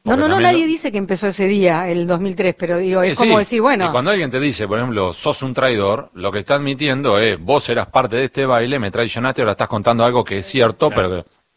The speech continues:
Speaker 1: lo que te está diciendo es eso.
Speaker 3: Claro.
Speaker 1: Entonces, cuando en su momento a, se le escapó a Chávez, lo definió a Antonini Wilson como un traidor, te está diciendo, "Vos eras de lo mío y te fuiste".
Speaker 2: Mafia.
Speaker 1: Eh, en la misma línea, y en esto quiero remarcar,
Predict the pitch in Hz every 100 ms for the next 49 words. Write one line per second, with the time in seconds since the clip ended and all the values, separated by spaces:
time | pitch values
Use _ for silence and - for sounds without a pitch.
0 | - 95 92 101 123 151 113 117 147 76
1 | - - 90 - _ - 104 92 98 95
2 | 110 185 143 123 107 98 92 - 98 -
3 | 95 139 135 - 147 104 87 87 90 101
4 | 123 117 101 104 127 120 110 131 113 -
5 | 80 87 139 127 120 117 101 - 92 113
6 | 101 104 90 120 139 143 139 143 151 151
7 | 143 180 - - - 95 92 139 127 -
8 | 78 - - - - - 220 220 165 196
9 | 156 - 117 113 117 151 143 123 98 90
10 | 82 - _ _ _ - 98 98 117 -
11 | 113 123 113 101 98 92 87 78 -